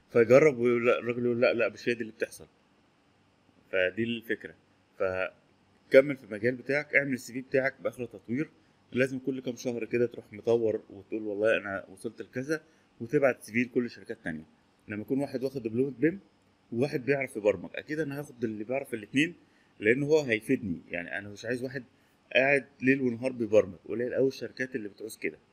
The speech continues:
لا، دي شركة عملاقة وهتعمل قسم مثلًا للتطوير جوه الشركة، إنما الغالب بيبقى شركة وبتلاقي واحد كويس فبتقول له: "إيه، اشتغل معانا". أنا مفيش مرة اشتغلت مبرمج،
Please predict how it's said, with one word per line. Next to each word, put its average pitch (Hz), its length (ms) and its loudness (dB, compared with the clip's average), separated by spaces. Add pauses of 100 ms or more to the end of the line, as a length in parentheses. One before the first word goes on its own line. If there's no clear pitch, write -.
(600)
لا، - 220 -10
دي 120 180 -4
شركة 131 280 -4
عملاقة 107 440 4
وهتعمل 113 600 0
قسم 131 300 -4
مثلًا 120 380 -8 (400)
للتطوير 110 500 -2
جوه 117 180 2
الشركة، - 360 -8 (220)
إنما 123 220 -6
الغالب 143 320 0
بيبقى 139 200 -6
شركة 160 380 -8 (420)
وبتلاقي 131 420 2
واحد 156 240 2 (180)
كويس 139 480 4
فبتقول 143 280 -4
له: 135 60 2
"إيه، 147 240 2
اشتغل 131 380 -4
معانا". 90 300 0
أنا 123 100 -4
مفيش 123 300 -8
مرة 139 160 -2
اشتغلت 131 500 -4
مبرمج، 104 420 -2